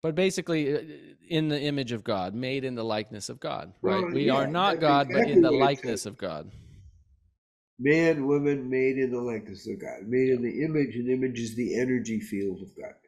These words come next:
Speaker 1: Yeah.
Speaker 2: And so that's a, the Jewish belief. That's a basic belief that most people had. And for the first two hundred years, that was the ba-, belief in Christianity.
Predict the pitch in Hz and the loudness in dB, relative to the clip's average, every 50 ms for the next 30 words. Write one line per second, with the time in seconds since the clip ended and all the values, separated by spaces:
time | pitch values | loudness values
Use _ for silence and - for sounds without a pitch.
0 | _ _ _ _ _ _ _ - 95 90 - 117 123 131 131 127 - - 151 143 | _ _ _ _ _ _ _ -14 -14 -10 -6 -2 0 0 0 0 -2 -6 -8 -2
1 | 135 151 151 165 175 170 - - 160 147 131 - 95 - - 117 123 120 143 151 | 4 6 6 8 6 6 2 0 2 2 2 2 0 -4 -6 -8 -4 0 2 2
2 | 160 165 160 - - 127 117 117 117 120 120 - - - 120 117 123 127 127 - | 4 2 2 0 -4 -2 0 2 2 0 -2 -4 -10 -10 -6 -4 -4 -4 -4 -2
3 | - 117 117 120 123 135 139 151 156 - - 131 110 110 104 120 120 117 117 117 | -2 -4 -2 2 4 4 6 6 4 4 0 -2 -2 -2 -2 0 2 2 2 0
4 | 113 110 - - - 107 107 101 - - - 160 175 - 160 135 120 120 117 117 | -2 -4 -8 -6 -6 -6 -6 -6 -4 -2 0 0 0 2 0 0 0 0 0 -2
5 | 113 110 110 - - - - - - - _ _ _ _ 143 160 165 165 170 156 | -2 -4 -6 -8 -14 -20 -20 -20 -20 -20 _ _ _ _ 4 6 6 6 6 4
6 | 143 175 160 156 156 156 - - 185 185 185 - - - - 202 202 190 170 165 | 2 0 2 2 0 0 6 8 8 8 8 6 0 -4 -2 0 2 2 2 2
7 | 185 185 180 175 175 175 170 156 180 196 220 262 285 262 196 165 135 127 131 139 | 2 2 2 4 2 2 2 0 0 0 0 0 2 2 2 2 2 2 0 0
8 | 156 185 262 285 277 - - - - _ _ _ - 151 147 143 135 - 143 131 | 0 -2 -4 -4 -8 -10 -14 -20 -20 _ _ _ -12 -12 -10 -10 -10 -10 -12 -10
9 | - 143 139 131 131 117 - - 127 127 127 120 - 120 110 - 110 107 - - | -8 -6 -4 -4 -4 -4 -4 -4 -2 -2 -2 -4 -6 -10 -12 -10 -10 -10 -10 -10
10 | 98 87 - - - - | -10 -10 -10 -12 -16 -18